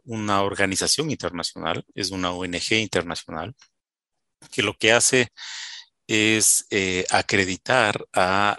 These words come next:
eh, eh, colegios de diferentes países del mundo, siempre y cuando cumplan ciertos requisitos. Eh, luego podemos hablar de los requisitos, pero son básicamente requisitos de infraestructura, de calidad docente, de currículo,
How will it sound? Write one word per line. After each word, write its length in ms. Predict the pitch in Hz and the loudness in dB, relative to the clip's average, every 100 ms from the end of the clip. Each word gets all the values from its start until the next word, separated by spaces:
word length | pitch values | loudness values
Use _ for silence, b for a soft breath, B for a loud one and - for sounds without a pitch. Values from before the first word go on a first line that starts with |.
| 92 | -4
eh, 680 | 87 85 82 82 82 80 80 - _ - - | -6 -4 -6 -6 -8 -10 -16 -20 _ -20 -12
eh, 680 | - 87 82 80 78 76 76 | -6 -4 -4 -6 -8 -12 -10
colegios 680 | - 104 123 - 104 - - b b b b - | -6 0 0 -2 -6 -6 -12 b b b b -8
de 100 | 95 | -6
diferentes 500 | 95 98 98 - - | -4 -2 -2 -4 -2
países 380 | 98 98 110 | 0 0 0
del 120 | 107 117 | 0 0
mundo, 440 | 110 98 107 - B B B B | -4 -6 -10 -14 B B B B
siempre 360 | - 139 143 | 0 0 0
y 20 | 143 | -2
cuando 400 | 120 113 117 - | 0 -2 -2 -6
cumplan 460 | 117 107 113 107 | -8 -4 -2 0
ciertos 400 | - 107 98 113 | 0 -2 -2 -4
requisitos. 800 | 95 - 117 107 - - - - _ - | -4 0 2 2 -2 -10 -8 -12 _ -16
Eh, 360 | 90 82 - - | -16 -14 -16 -8
luego 240 | 90 90 | -6 -4
podemos 320 | - 87 90 | -4 -4 -4
hablar 240 | 87 85 87 | -4 -2 -2
de 80 | |
los 120 | 87 90 | -6 -8
requisitos, 580 | - - 104 - - - | -6 -4 -4 -6 -10 -4
pero 140 | 90 | -4
son 180 | - 87 | -4 -6
básicamente 580 | 85 92 - 85 85 - | -6 -4 -4 -6 -6 -6
requisitos 460 | 87 - - 92 | -4 -6 -6 -8
de 80 | 85 | -8
infraestructura, 1160 | 80 85 - - - 92 95 95 98 92 87 82 B B B B B | -8 -8 -10 -16 -12 -10 -8 -6 -2 0 0 -4 B B B B B
de 120 | - 92 | -6 -2
calidad 400 | 87 82 82 85 | 0 0 0 -2
docente, 1000 | 87 - 92 92 90 - 90 90 90 - | -2 0 2 0 -2 -4 -2 0 0 -6
de 80 | - | -12
currículo, 720 | - 87 95 92 - 104 107 | -12 -10 -10 -10 -12 -10 -10